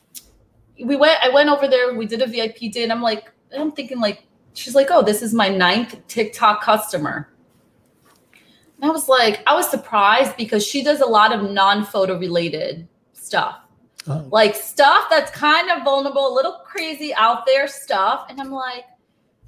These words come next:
Speaker 1: I was like, "I understand why." People are connecting, they're liking her craziness,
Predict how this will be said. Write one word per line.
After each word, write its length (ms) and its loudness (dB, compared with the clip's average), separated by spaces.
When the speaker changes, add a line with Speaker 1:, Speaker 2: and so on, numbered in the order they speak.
Speaker 1:
I 60 -6
was 140 -4
like, 240 0
"I 160 4
understand 520 -6
why." 360 -6
People 300 0
are 140 4
connecting, 880 -2
they're 120 4
liking 380 4
her 160 2
craziness, 720 -2